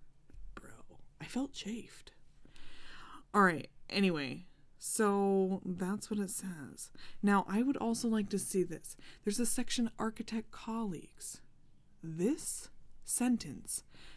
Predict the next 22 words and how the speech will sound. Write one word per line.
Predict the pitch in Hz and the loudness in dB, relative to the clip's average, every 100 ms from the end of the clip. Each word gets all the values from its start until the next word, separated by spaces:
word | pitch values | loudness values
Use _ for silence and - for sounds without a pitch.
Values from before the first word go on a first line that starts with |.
| - | -4
summarizes | - 208 247 262 247 226 220 190 | 4 6 8 8 8 6 4 4
my | 185 208 247 | 4 4 2
feelings | - 240 233 214 | 6 6 8 6
about | 202 196 - | 6 4 4
our | 170 180 | 2 4
meetings | 180 175 160 156 | 4 4 2 -2
that | 156 | -4
I | 156 | -4
feel | - 190 180 | 0 2 2
I | |
have | 170 143 | 0 -2
already | 143 160 160 165 170 170 - - - - - - | -2 0 2 2 0 -2 -6 -20 -20 -20 -18 -2
friggin' | 170 170 160 165 156 - | 2 2 4 2 0 -6
expressed | - - 131 127 - | -10 -8 -6 -4 -4
to | 135 | -4
you. | 151 | -4
I'm | 170 | -4
gonna | 175 175 | -2 -2
read | 156 143 135 - | -4 -6 -4 -4
it | - | -6
to | - | -10
you. | - | -10